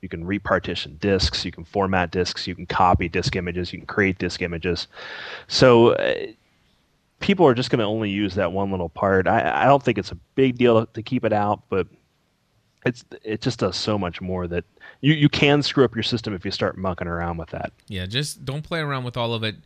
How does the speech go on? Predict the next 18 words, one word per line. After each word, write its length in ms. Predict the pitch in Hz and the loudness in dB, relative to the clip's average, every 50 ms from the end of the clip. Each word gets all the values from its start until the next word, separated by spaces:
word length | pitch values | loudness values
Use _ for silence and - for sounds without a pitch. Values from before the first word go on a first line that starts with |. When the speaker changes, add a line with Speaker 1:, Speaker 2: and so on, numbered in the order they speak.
| _ _ _ _ _ - | _ _ _ _ _ -6
Speaker 2:
just 220 | 156 160 156 - - | -6 -6 -6 -6 -10
hit 260 | - - 156 151 - | -10 -10 -10 -6 -4
that 180 | 139 117 104 | -4 -4 -4
repair 420 | 117 117 110 - - 123 120 120 117 | -6 -8 -10 -10 -8 -6 -6 -6 -4
disk 280 | 110 110 110 - - | -4 -6 -6 -6 -8
permissions 540 | - 117 104 104 104 98 - 110 107 104 - | -8 -8 -6 -6 -6 -6 -8 -8 -10 -10 -12
probably 440 | - - 160 170 156 143 131 127 117 | -10 -10 -10 -10 -10 -10 -10 -10 -8
about 300 | 113 117 110 107 - - - | -8 -8 -8 -10 -12 -12 -12
at 120 | - 175 202 | -12 -10 -10
least 280 | 247 247 220 - - | -10 -10 -10 -10 -8
once 180 | - 117 113 113 | -8 -8 -6 -6
every 180 | 104 98 98 | -6 -6 -6
three 200 | 90 - - 98 | -8 -8 -8 -8
or 40 | 90 | -8
four 220 | 92 - 92 87 87 | -8 -8 -8 -8 -8
weeks. 440 | 76 69 85 - - - - - _ _ _ _ _ _ _ _ _ - - - - - - - - - | -10 -12 -14 -14 -16 -16 -16 -16 _ _ _ _ _ _ _ _ _ -20 -18 -18 -18 -18 -18 -20 -16 0
Speaker 1:
Or, 260 | - 160 131 131 131 131 | 4 8 8 10 10 10
uh, 340 | 123 120 117 113 110 - | 10 10 8 8 6 4